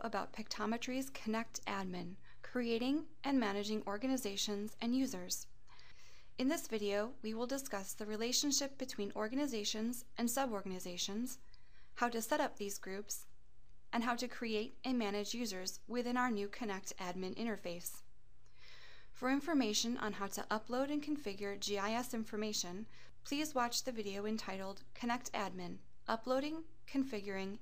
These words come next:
and Managing G I S Data. The initial Connect organization created by Pictometry is called the Parent Organization. Administrators within the parent organization are called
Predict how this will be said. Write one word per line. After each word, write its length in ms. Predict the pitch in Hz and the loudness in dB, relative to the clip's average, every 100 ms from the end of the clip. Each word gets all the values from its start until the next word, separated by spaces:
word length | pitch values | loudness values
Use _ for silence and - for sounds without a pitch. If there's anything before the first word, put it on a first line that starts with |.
| - | 0
and 180 | 220 226 | 4 4
Managing 500 | 269 226 185 180 185 | 4 2 0 -4 -2
G 200 | 214 214 | 2 2
I 140 | 190 | 2
S 160 | 175 - | -2 -2
Data. 420 | 214 208 175 185 - - - - - - - - - - - - - - - - - - | 0 0 -2 -6 -8 -8 -8 -8 -8 -8 -8 -8 -8 -8 -10 -8 -8 -6 -6 -8 -8 -4
The 200 | 226 262 | 0 4
initial 320 | 269 - 381 | 4 4 2
Connect 340 | - 262 240 - | 4 4 4 0
organization 800 | 226 247 262 208 185 - 202 247 | 0 2 2 2 2 2 2 -2
created 420 | - - 208 233 | -4 0 2 2
by 160 | 226 208 | 2 0
Pictometry 840 | 220 277 - 233 185 - 185 202 - | 0 -4 -2 0 0 -4 -4 -6 -4
is 160 | - 247 | -4 -2
called 300 | - 214 214 | 0 0 2
the 100 | 262 | 0
Parent 480 | - 294 262 202 - | 0 0 2 0 -4
Organization. 760 | 196 196 185 185 180 - 175 180 - - - - - - - - - | -4 -2 -4 -4 -4 -4 -4 -8 -8 -8 -8 -8 -8 -8 -8 -8 0
Administrators 840 | 220 220 240 294 - 269 277 285 | 2 6 6 6 6 4 4 2
within 280 | 214 214 208 | 0 2 2
the 60 | 202 | 2
parent 360 | - 247 294 294 | 2 2 2 0
organization 800 | 202 190 185 175 180 - 214 262 - | -6 -4 -6 -4 -4 -2 0 0 0
are 100 | 240 | -2
called 380 | 247 202 196 | 2 2 0